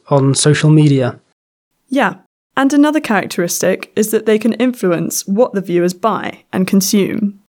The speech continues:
Speaker 1: That sounds about right. And I think that influencers often seem like regular people. You have a more personal relationship with them than you have with celebrities like Beyoncé or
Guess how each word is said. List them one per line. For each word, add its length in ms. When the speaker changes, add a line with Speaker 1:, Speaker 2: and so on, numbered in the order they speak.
Speaker 1:
That 300
sounds 240
about 220
right. 380
And 240
I 40
think 220
that 180
influencers 840
often 340
seem 260
like 240
regular 440
people. 520
You 120
have 420
a 40
more 300
personal 480
relationship 720
with 220
them 640
than 140
you 80
have 300
with 200
celebrities 640
like 460
Beyoncé 920
or 220